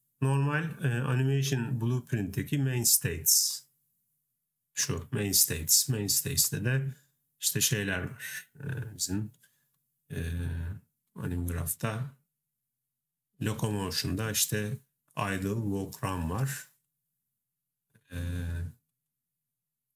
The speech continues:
jump var vesaire. Bir de animation montajlarımız var. Animation montajları şeyden çalıştırıyoruz. Normal blueprint'in içinden çalıştırıyoruz. Montaj play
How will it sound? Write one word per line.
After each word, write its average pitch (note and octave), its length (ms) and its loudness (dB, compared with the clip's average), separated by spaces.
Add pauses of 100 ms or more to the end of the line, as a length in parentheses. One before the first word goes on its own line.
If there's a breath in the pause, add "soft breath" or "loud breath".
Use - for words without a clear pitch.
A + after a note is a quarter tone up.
(600)
jump G2+ 440 -2
var A2+ 520 -4 (240)
vesaire. F2 800 0
Bir D3 120 2
de F3 200 0
animation D3+ 540 4
montajlarımız A#2+ 840 2
var. D#2+ 280 -2
Animation D3 500 2
montajları A#2+ 580 0
şeyden C3 400 0
çalıştırıyoruz. F#2 840 -2
Normal A#2 420 0
blueprint'in A2+ 760 -2 (600)
içinden B2+ 420 4
çalıştırıyoruz. F2+ 840 2
Montaj G#2 480 0
play F#2+ 380 -2